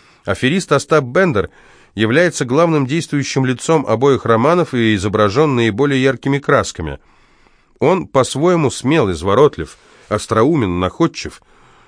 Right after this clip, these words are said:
В то же время все люди, встречающиеся на его пути,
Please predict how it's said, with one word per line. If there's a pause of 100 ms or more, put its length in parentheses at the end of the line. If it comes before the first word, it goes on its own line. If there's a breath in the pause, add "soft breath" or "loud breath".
(100)
В
то
же
время
все
люди,
встречающиеся
на
его
пути,